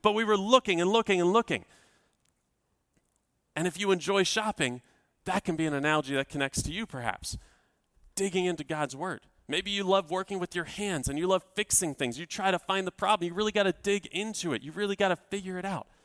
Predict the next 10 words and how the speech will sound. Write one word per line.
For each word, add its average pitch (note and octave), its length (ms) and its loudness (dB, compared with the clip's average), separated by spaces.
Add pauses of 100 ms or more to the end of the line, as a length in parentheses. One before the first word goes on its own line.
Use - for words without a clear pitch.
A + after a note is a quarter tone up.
(480)
That's G#3 260 0
what F#3 200 0
meditating E3+ 680 0
on D3 160 -2
God's D3 320 -2
Word D3 280 -6
looks - 260 -6
like. F#2+ 160 -8 (560)
Intentionally F#3 1000 0 (360)
coming F3 400 -2